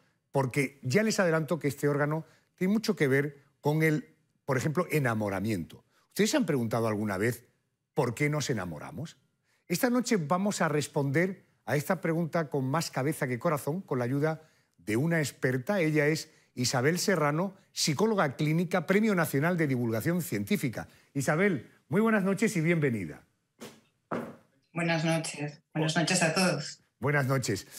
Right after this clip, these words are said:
Speaker 1: Oiga, eh, primera aclaración básica. No me revele detalles todavía, pero cuando hablamos de enamoramiento, hablamos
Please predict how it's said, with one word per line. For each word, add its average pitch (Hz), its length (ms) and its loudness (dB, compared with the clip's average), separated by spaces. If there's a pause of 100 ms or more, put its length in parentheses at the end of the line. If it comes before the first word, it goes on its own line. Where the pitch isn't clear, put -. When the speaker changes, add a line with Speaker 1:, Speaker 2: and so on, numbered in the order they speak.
(140)
Speaker 1:
Oiga, 202 260 2
eh, 247 280 0
primera 254 300 4
aclaración 185 540 2
básica. 113 540 -2 (300)
No 165 340 0
me 277 100 4
revele 247 320 6
detalles 170 560 2
todavía, 120 360 4
pero - 240 -4
cuando 156 360 2
hablamos 226 460 2
de 175 180 4
enamoramiento, 139 840 2 (240)
hablamos 170 580 0